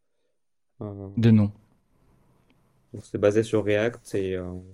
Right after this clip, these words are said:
Speaker 1: en fait, en back-office, c'est un système de... j'ai un système de fichiers, euh, Markdown, en fait.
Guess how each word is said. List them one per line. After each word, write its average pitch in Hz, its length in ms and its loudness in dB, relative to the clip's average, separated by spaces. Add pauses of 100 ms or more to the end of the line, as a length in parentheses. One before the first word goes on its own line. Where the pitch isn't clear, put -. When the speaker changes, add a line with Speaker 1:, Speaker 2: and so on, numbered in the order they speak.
(240)
Speaker 1:
en 95 80 -8
fait, 104 180 -6
en 101 80 -4
back-office, 98 520 -4
c'est 107 80 2
un 101 60 2
système 101 360 -2
de... 92 120 -4
j'ai 104 140 0
un 104 60 2
système 104 380 0
de 104 80 0
fichiers, 107 480 -4
euh, 92 340 0
Markdown, 98 520 -2
en 98 100 -10
fait. 104 300 -12